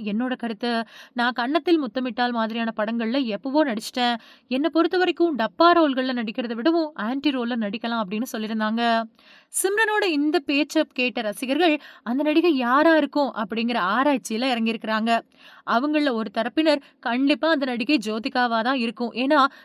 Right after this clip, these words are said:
சிம்ரன் தன்னோட பேச்சுல டப்பா ரோல் அப்படின்னு ஒரு சொல்ல பயன்படுத்தியிருக்காங்க. ஜோதா சமீபத்துல டப்பா கார்டல் அப்படிங்கிற வெப் சீரிஸ்ல நடிச்சாங்க அப்படின்னு குறிப்பிட்டு, "ஒருவேளை சிம்ரன்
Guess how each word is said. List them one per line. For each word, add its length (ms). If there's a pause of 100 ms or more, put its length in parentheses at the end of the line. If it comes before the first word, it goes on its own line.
(160)
சிம்ரன் 380
தன்னோட 280
பேச்சுல 600
டப்பா 280
ரோல் 340
அப்படின்னு 260
ஒரு 140
சொல்ல 340
பயன்படுத்தியிருக்காங்க. 960 (420)
ஜோதா 360 (100)
சமீபத்துல 560
டப்பா 420
கார்டல் 460
அப்படிங்கிற 360
வெப் 140 (120)
சீரிஸ்ல 500
நடிச்சாங்க 440
அப்படின்னு 220
குறிப்பிட்டு, 600 (300)
"ஒருவேளை 420 (100)
சிம்ரன் 260